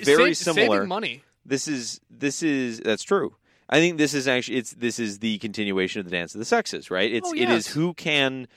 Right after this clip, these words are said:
Speaker 2: who can dodge the cop.
Speaker 1: It is a battle of speed, of
Speaker 2: Mm-hmm.
Speaker 1: power, and of wits.
Speaker 2: Yep,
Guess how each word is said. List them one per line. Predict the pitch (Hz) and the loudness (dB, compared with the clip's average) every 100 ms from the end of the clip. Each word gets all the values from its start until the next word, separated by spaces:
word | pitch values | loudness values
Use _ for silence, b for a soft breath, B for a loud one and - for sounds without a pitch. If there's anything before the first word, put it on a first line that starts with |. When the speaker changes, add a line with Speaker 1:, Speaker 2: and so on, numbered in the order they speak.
| b b | b b
Speaker 2:
who | - 180 | -2 -2
can | - 160 | -2 -4
dodge | 127 113 127 117 107 | 0 2 4 2 -2
the | 107 | -4
cop. | 139 147 87 - - _ _ | -2 -2 -4 -8 -14 _ _
Speaker 1:
It | 185 | 0
is | 185 175 | 0 -2
a | 147 | -4
battle | 143 180 214 190 - | -2 2 0 -2 -2
of | 143 143 131 | -2 -2 -4
speed, | - - 135 170 226 - _ - | -8 -8 -10 -10 -14 -16 _ -14
of | - 110 | -8 -8
Speaker 2:
Mm-hmm. | 120 | -4
Speaker 1:
power, | 165 190 247 247 - | 0 2 2 -2 -8
and | 185 277 | -6 -4
of | 143 | -2
wits. | 139 - - - | -4 -4 -8 -8
Speaker 2:
Yep, | - 113 | 0 0